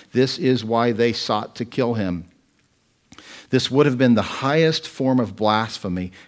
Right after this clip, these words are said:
claiming to be God. Listen to this from Isaiah forty, verse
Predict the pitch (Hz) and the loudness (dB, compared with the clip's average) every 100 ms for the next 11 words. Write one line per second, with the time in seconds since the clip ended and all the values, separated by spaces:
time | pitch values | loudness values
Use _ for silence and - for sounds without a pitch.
0 | - - 147 139 110 98 107 98 104 101 | -12 -2 2 4 2 0 -4 -2 -2 -2
1 | 98 95 92 85 170 160 196 160 143 - | -2 -2 -4 -4 -6 -2 0 0 0 0
2 | 117 110 110 117 98 - 143 151 123 101 | 0 2 2 0 -2 -6 0 2 2 0
3 | 95 - _ _ - _ _ - 120 117 | -4 -12 _ _ -20 _ _ -2 0 0
4 | - - | -2 -6